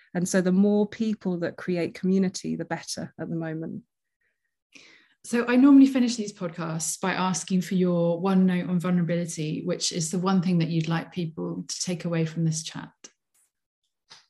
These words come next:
Speaker 1: Yeah, so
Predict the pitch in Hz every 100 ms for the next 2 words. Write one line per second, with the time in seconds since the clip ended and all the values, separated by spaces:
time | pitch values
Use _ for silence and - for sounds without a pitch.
0 | _ _ - - _ _ _ - 185 180
1 | 180 170 165 - - 202 190 185 180 180
2 | 175